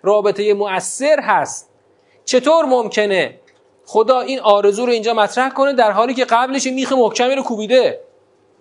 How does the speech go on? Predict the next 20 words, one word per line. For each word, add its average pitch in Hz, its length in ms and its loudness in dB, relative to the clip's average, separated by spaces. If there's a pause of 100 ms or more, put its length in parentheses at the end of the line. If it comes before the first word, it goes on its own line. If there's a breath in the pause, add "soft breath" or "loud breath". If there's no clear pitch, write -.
(400)
که 202 100 -2
هیچ 233 420 -2
گونه 302 220 0
رابطه‌ای 220 520 0
نباید 226 480 0
بین 220 220 0
شما 196 280 -2
و 190 40 -4
اونها 185 640 -2
م-، 196 140 -2
باشه 220 480 0
که، 240 180 2
که - 360 -2
منجر 302 380 0
به 277 260 2 (360)
پذیرش 202 400 0
ولایت 240 380 0
آنها 254 240 -2
خواهد 208 260 0
شد؟ - 320 -6